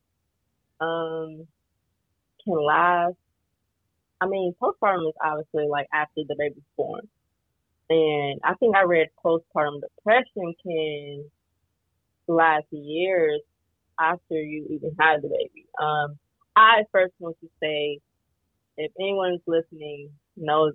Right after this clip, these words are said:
anyone who recently had a baby, even if the baby is one-year-old, two-year-old, three-year-old, maybe four-year-old, I don't know, just check on that person, like,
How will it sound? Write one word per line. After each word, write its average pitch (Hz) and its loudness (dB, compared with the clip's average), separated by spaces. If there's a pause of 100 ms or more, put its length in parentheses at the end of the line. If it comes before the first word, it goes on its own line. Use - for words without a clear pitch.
anyone 147 -4
who 147 -2
recently 156 -2
had 147 4
a 147 0
baby, 147 0
even 151 -8 (100)
if 147 -10 (120)
the 151 -4
baby 147 2
is 147 -4 (100)
one-year-old, 147 -2 (120)
two-year-old, 143 0
three-year-old, 147 -2 (880)
maybe 147 0
four-year-old, 147 2
I 151 4
don't 143 -10
know, 143 -6 (320)
just 208 -2 (120)
check 160 2
on 147 -2
that 139 -4
person, 151 -2
like, 135 -6